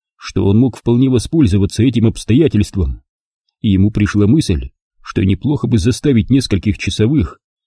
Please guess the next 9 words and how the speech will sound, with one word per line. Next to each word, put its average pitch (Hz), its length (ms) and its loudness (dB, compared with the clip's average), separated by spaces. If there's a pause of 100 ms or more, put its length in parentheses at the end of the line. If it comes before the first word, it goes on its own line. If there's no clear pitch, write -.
(120)
повернуться 104 640 0
в - 60 -12
сторону 120 380 2
прожекторов 110 760 0 (280)
хотя 101 300 -2
бы 104 100 2
на 104 80 4
несколько 107 420 0
секунд, 107 540 -2